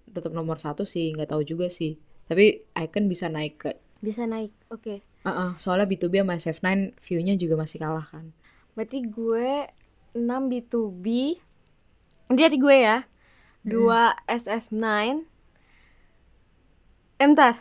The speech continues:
Speaker 2: maksud gue dari bawah, eh, lima, enam B two B.
Speaker 1: <laughs> Bener, dari bawah kan itu nomor
Speaker 2: Lima,
Speaker 1: enam, bro.
Speaker 2: iya, iya, iya. Lima S F nine, empat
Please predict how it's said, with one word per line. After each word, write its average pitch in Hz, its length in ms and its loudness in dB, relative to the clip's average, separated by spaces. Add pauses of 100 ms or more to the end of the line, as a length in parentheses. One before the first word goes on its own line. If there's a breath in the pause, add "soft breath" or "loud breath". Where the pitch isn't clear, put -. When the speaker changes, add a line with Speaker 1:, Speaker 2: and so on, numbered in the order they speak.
Speaker 2:
maksud 262 240 2
gue 302 160 6
dari 320 160 6
bawah, 254 320 8 (160)
eh, 262 240 12 (320 loud breath)
lima, 262 560 6
enam 277 560 8
B 269 160 0
two 233 240 -4
B. 240 400 4
Speaker 1:
<laughs> - 80 -
Bener, 254 320 8 (480)
dari 185 240 0
bawah 240 320 2
kan 277 160 -4
itu 240 100 0
nomor 254 220 4
Speaker 2:
Lima, - 0 -
Speaker 1:
enam, 240 240 6 (100)
bro. 165 140 0
Speaker 2:
iya, 302 240 10
iya, 240 240 10
iya. 214 160 4 (320 loud breath)
Lima 254 400 4
S 240 240 0
F 247 240 -2
nine, 254 480 6 (640 soft breath)
empat 262 480 6